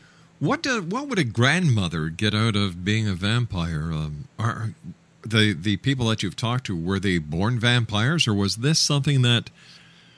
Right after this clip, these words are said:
for some unknown reason, they wanted to do? And what kind of soci-,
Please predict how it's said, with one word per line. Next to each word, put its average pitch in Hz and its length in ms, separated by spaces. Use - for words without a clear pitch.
for 117 220
some 160 320
unknown 139 380
reason, 113 640
they 131 120
wanted 139 340
to 127 120
do? 127 540
And 110 380
what 135 180
kind 220 200
of 139 60
soci-, - 380